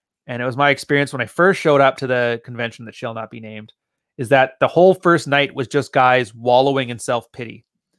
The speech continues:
And then, "Yeah, but we're part of a clubhouse now, clubhouse masculinity. So we're men, we're really men." And so I started calling it testicular cancer meetings. Typical me, get invited to a space and then be very flippant about some of the social norms on it, right? But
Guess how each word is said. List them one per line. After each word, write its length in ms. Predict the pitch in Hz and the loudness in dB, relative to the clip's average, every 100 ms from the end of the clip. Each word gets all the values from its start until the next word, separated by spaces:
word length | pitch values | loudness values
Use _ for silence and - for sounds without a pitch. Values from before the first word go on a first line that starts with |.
| _ _ _ _ _ _ _ _ | _ _ _ _ _ _ _ _
And 120 | 139 127 | -10 -4
then, 300 | 127 120 110 | -4 -6 -2
"Yeah, 240 | 208 208 | 4 4
but 100 | - | 4
we're 100 | 143 | 0
part 220 | 151 165 156 | 0 2 2
of 40 | |
a 60 | 131 | -2
clubhouse 500 | - 175 151 131 - | 0 0 2 -2 -4
now, 280 | 117 104 | -10 -10
clubhouse 440 | - 214 226 160 135 | -6 -2 2 2 0
masculinity. 680 | 135 117 - 123 113 107 110 | -6 -6 -10 -12 -12 -12 -12
So 160 | 131 | -10
we're 180 | 135 165 | -4 -4
men, 320 | 143 127 123 | -2 -6 -6
we're 160 | 131 180 | -6 -4
really 260 | 147 156 139 | -2 -2 -2
men." 260 | 139 117 | -4 -4
And 120 | 110 | -8
so 120 | - 123 | -8 -8
I 40 | |
started 280 | - 139 127 | 0 -2 2
calling 240 | 143 131 | 0 0
it 100 | 127 | -2
testicular 480 | 123 - 147 135 120 | -8 -10 -8 -8 -8
cancer 380 | 143 131 123 123 | -6 -6 -6 -14
meetings. 420 | 113 107 _ _ _ _ _ _ _ _ _ | -16 -20 _ _ _ _ _ _ _ _ _
Typical 380 | - 214 214 185 | 2 4 6 4
me, 240 | 170 175 156 | 4 4 6
get 140 | 160 | 4
invited 400 | 156 127 143 147 | 2 2 0 2
to 100 | 151 | 0
a 80 | 135 | 0
space 320 | - 139 135 | 0 0 0
and 80 | 139 | -2
then 80 | 127 | -4
be 100 | 131 | 0
very 220 | 143 135 | 0 0
flippant 420 | - 139 135 127 | -2 -4 -2 -6
about 300 | 123 123 120 | 0 0 0
some 160 | 139 123 | -6 -6
of 80 | |
the 140 | 117 117 | -6 -8
social 360 | - 139 127 | -6 -6 -6
norms 300 | 117 117 120 | -10 -8 -8
on 140 | 117 110 | -10 -12
it, 100 | 110 | -12
right? 260 | 123 139 | -12 -12
But 160 | 143 120 | -12 -20